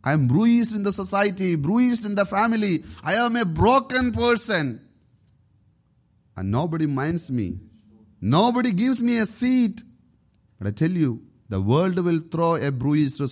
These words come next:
re-, seed, I mean, bruised reed, because world, world cannot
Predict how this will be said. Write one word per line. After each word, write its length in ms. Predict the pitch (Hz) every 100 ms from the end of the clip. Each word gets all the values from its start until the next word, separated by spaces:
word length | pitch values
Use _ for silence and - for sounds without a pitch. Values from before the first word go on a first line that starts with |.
| -
re-, 240 | 127 117
seed, 460 | - 131 120 95 - _
I 60 | 107
mean, 240 | 107 90 95
bruised 360 | 117 151 156 143
reed, 460 | 110 120 113 78 - - _ _ _ _ -
because 420 | 113 123 117 104 - _ _ -
world, 640 | 90 107 139 151 151 - - _ _ -
world 500 | 98 113 156 160 151 - _
cannot 480 | - 120 143 151 151